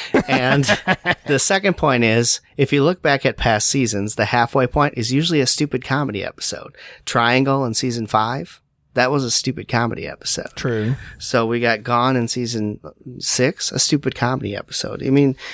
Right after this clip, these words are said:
Speaker 1: but, you know, it, it, it's like a, it's like an escape in the middle of the season to get you ready for what's coming in the second half, because the second half is always more intense than the first half, right?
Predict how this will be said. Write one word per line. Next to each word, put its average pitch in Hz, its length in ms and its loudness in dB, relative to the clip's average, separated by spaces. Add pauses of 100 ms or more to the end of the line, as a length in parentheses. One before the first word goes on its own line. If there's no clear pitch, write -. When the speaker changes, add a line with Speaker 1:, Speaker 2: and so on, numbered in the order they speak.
(160)
Speaker 1:
but, 143 380 2
you 160 220 2
know, 151 160 4
it, 160 140 0 (100)
it, 160 180 0
it's 160 160 -2
like 180 180 2
a, 139 380 2 (400)
it's - 160 -2
like 190 160 0
an 185 80 2
escape 156 640 0 (140)
in 127 160 0
the 117 80 2
middle 123 220 4
of 117 160 0
the 110 60 -4
season 113 500 -2
to - 120 -6
get 107 220 -2
you 110 260 -2
ready 110 380 0
for 107 160 -6
what's 104 220 -4
coming 110 340 0
in 104 100 -4
the 104 60 -4
second 107 240 -2
half, 110 200 -4
because 156 240 -2
the 160 60 -4
second 185 300 0
half 160 200 0
is 123 80 -8
always 123 280 0
more 107 160 -2
intense - 480 -4
than 101 100 -4
the 98 80 -8
first 101 280 -4
half, - 200 -8
right? 110 240 -2